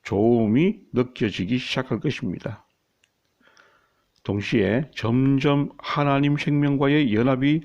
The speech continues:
강화되는 것이죠. 결국에는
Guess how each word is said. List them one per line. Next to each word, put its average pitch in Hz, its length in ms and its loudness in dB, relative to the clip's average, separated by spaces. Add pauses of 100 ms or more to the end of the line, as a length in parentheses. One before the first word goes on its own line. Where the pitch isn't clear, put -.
강화되는 135 880 0
것이죠. 101 500 -6 (1300)
결국에는 113 800 0